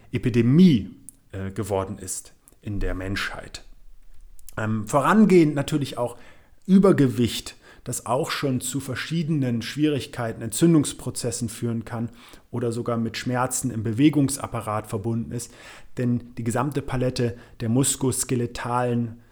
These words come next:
Leiden, ähm, insbesondere im Bereich des Rückens, ist ja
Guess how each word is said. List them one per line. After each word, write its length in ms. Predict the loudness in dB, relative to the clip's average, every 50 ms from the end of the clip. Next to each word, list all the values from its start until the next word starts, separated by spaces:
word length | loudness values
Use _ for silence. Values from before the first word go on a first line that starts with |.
| _ _ _ _ -14
Leiden, 800 | -10 -6 -4 -2 0 2 2 2 2 0 0 -2 -2 -6 -8 -12
ähm, 300 | -10 -8 -8 -8 -8 -10 -14 -20 -20 -20 -14 -2 4
insbesondere 720 | 6 6 6 6 4 2 4 4 4 4 2 0 0 -2
im 120 | -2 -4
Bereich 340 | -4 -4 -4 -4 -4 -4 -6
des 280 | -6 -8 -8 -6 -6 -6
Rückens, 400 | -6 -4 -4 -6 -6 -6 -10 -14 -18 -20 -20 -18 -12
ist 160 | -10 -8 -6
ja 240 | -6 -6 -6 -8